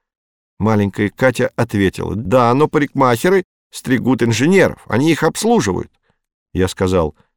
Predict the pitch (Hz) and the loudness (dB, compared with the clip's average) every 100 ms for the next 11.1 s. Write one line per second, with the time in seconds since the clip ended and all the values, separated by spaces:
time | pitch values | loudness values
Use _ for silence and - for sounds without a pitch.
0 | _ _ 85 - _ - 104 76 82 76 | _ _ -4 -4 _ -2 0 0 -2 -4
1 | 65 71 85 117 _ _ _ 95 - - | -6 -4 -4 -4 _ _ _ -6 -6 -8
2 | 78 76 87 110 - 107 110 180 160 - | -8 -4 -2 -2 -2 -4 -2 0 -2 -4
3 | - _ _ _ _ _ _ 104 101 101 | -18 _ _ _ _ _ _ -2 0 2
4 | 92 - 95 98 87 76 87 85 120 131 | 0 -4 -2 0 0 -2 -2 0 0 0
5 | 90 92 127 131 113 95 98 113 143 123 | 0 0 0 0 0 0 -2 2 0 2
6 | 98 92 120 123 101 85 90 - 101 101 | -2 -2 -2 -4 -4 0 -2 -2 -4 -4
7 | - 92 87 82 101 - 92 90 95 107 | -2 0 0 0 -2 -2 -2 0 2 0
8 | 120 160 196 - - _ _ _ _ _ | 0 0 -2 -6 -20 _ _ _ _ _
9 | _ _ _ 98 113 107 - 110 107 _ | _ _ _ -2 0 -2 -2 -2 -2 _
10 | 160 135 92 - 120 113 85 78 90 - | 0 2 -2 -2 0 2 0 0 -4 -4
11 | 76 | -12